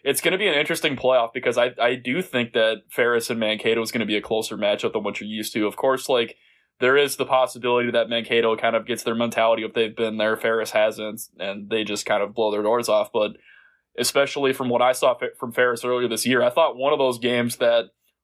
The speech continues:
they were the better team and we walked away with a win. I think they're a better team than they are on paper. Like, I could definitely see that series being more interesting than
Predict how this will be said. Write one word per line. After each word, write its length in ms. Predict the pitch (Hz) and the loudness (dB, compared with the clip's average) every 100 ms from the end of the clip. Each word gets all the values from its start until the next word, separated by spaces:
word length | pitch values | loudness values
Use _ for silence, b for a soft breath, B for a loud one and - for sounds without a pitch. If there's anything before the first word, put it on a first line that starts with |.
| _ _ | _ _
they 160 | 123 127 | -2 2
were 160 | 131 | 2
the 80 | 127 | 0
better 260 | 120 123 123 | 2 0 0
team 240 | - 127 | -2 -2
and 100 | 120 | 0
we 80 | 123 | 0
walked 320 | 120 120 - | 2 0 0
away 200 | 123 123 | 0 0
with 200 | 120 117 | 0 0
a 40 | 117 | 0
win. 280 | 120 120 | 2 0
I 80 | 117 | 2
think 180 | 117 123 | -2 0
they're 140 | 123 | 0
a 40 | 120 | 2
better 240 | 120 120 | 0 -2
team 180 | 120 127 | -4 -6
than 100 | 117 | -2
they 100 | 113 | 0
are 160 | 117 117 | 2 0
on 100 | 110 | -2
paper. 460 | 117 131 131 120 | -2 0 0 -2
Like, 200 | 113 113 | 0 0
I 80 | 117 | 0
could 160 | 117 123 | -2 -2
definitely 240 | 117 123 | -2 -4
see 140 | 120 120 | -6 -4
that 120 | 110 | -2
series 340 | - 113 110 | -2 -4 -4
being 420 | - 120 113 101 - | -2 -2 -2 -4 -8
more 300 | 131 123 120 | -2 0 0
interesting 460 | 123 131 127 123 117 | -2 -4 -2 -2 0
than 220 | 117 | -2